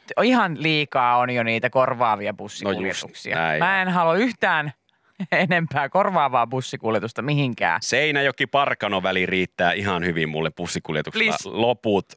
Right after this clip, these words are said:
Speaker 2: kaikki
Speaker 1: Please.
Speaker 2: pannaan.
Speaker 1: Ja kuinka monta rahaa siihen menee?
Speaker 2: No aivan he-,
Speaker 1: Please.
Speaker 2: hemmetisti ihan siihen menee, menee rahaa. Hysmys mistä sotilaallisesta
Speaker 1: <laughs>
Speaker 2: liikkuvuudesta ja huoltovarmuudesta.
Speaker 1: Ai, siihen se liittyy
Speaker 2: No
Speaker 1: niin.
Speaker 2: joo, mutta
Speaker 1: No,
Speaker 2: kuka
Speaker 1: en mä
Speaker 2: ne,
Speaker 1: semmoista.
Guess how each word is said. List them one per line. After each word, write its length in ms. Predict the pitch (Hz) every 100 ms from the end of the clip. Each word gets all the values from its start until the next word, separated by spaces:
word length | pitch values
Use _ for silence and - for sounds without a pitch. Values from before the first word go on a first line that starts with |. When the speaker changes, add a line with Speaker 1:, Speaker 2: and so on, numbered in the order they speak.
| _ _
Speaker 2:
kaikki 220 | - 107 240
Speaker 1:
Please. 240 | 262 185 -
Speaker 2:
pannaan. 520 | 85 82 78 67 65
Speaker 1:
Ja 60 |
kuinka 320 | - 226 220 202
monta 260 | 175 156
rahaa 380 | 139 139 139 123
siihen 300 | 123 127 123
menee? 220 | 113 104
Speaker 2:
No 60 | 101 98
aivan 340 | 107 143 151
he-, 200 | 98 92
Speaker 1:
Please. 120 | 92 95
Speaker 2:
hemmetisti 420 | 104 226 233 98
ihan 200 | 90 87
siihen 320 | - 87 87
menee, 360 | 87 87 87 82
menee 400 | 104 107 104 95
rahaa. 500 | 90 95 95 87 80 85 - 104
Hysmys 680 | 120 151 - - 110 110 -
mistä 480 | 98 90 - 92 80
sotilaallisesta 760 | 110 107 104 92 87 87 254 214
Speaker 1:
<laughs> 40 |
Speaker 2:
liikkuvuudesta 600 | 98 92 104 95 90 87 92
ja 100 | 90
huoltovarmuudesta. 880 | 107 107 92 85 90 92 90 85
Speaker 1:
Ai, 120 | 208 214
siihen 380 | 247 262 208
se 80 | 170 175
liittyy 340 | 196 - 185
Speaker 2:
No 160 | 151 101
Speaker 1:
niin. 100 | 104
Speaker 2:
joo, 300 | 104 107 104
mutta 240 | 101 -
Speaker 1:
No, 60 | 185
Speaker 2:
kuka 140 | 113 247 117
Speaker 1:
en 60 |
mä 60 | 127
Speaker 2:
ne, 160 | 98 110
Speaker 1:
semmoista. 300 | 170 175